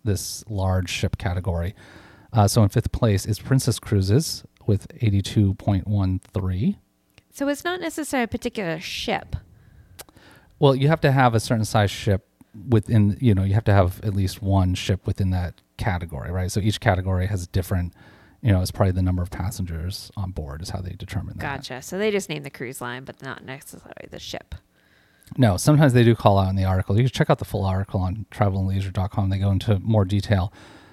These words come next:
Speaker 1: Uh, but in fifth place is Princess Cruises, followed by Celebrity Cruises with an eighty-four point five six. Uh, Disney Cruise Line, uh, again, eighty-six point three one.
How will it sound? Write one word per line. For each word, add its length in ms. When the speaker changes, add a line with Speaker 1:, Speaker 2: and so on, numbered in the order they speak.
Speaker 1:
Uh, 220
but 100
in 260
fifth 280
place 320
is 140
Princess 340
Cruises, 540
followed 440
by 360
Celebrity 560
Cruises 560
with 140
an 100
eighty-four 460
point 280
five 240
six. 420
Uh, 180
Disney 400
Cruise 340
Line, 420
uh, 140
again, 520
eighty-six 520
point 380
three 260
one. 380